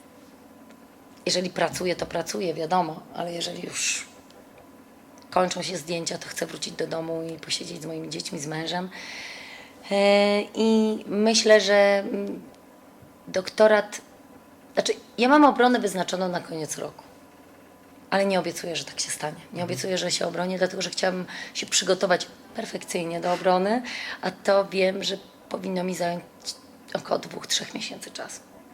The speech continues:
Speaker 1: Więc nie wiem, czy będę miała ten czas. Więc jak na razie skupiam się na Perfekcyjnej.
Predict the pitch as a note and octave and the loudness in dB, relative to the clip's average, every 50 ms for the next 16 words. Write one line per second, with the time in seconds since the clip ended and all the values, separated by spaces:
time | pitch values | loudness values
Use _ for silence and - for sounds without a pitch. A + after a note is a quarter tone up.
0 | - - - - - - - - E3+ D3+ - - - - G3+ G3 F#3 G3 F3+ - | -20 -20 -20 -20 -20 -16 -12 -10 -10 -10 -10 -8 -4 -2 0 2 2 2 2 0
1 | - - G3 G3 F3+ F3 D#3 D#3 D3 D3 C#3+ - - D3+ C3 - - - - - | 0 0 2 2 2 2 0 0 -2 -4 -4 -6 -10 -12 -12 -12 -12 -14 -14 -14
2 | - - - - - - - - - - - - - - - - - F3+ - - | -16 -18 -18 -18 -18 -18 -20 -20 -20 -20 -20 -20 -20 -20 -12 -8 -8 -4 0 0
3 | G#3+ A3 - G#3+ G3+ A3 A#3+ A#3 A#3 G#3+ - - A3 G#3 - G3+ F#3 F3 - F#3+ | 0 2 6 8 10 10 10 8 6 2 0 0 -2 0 2 0 0 0 -2 -4
4 | F3 D#3 - - - - - - - - - - - - - - | -4 -6 -6 -10 -14 -14 -14 -16 -14 -14 -14 -12 -14 -14 -16 -20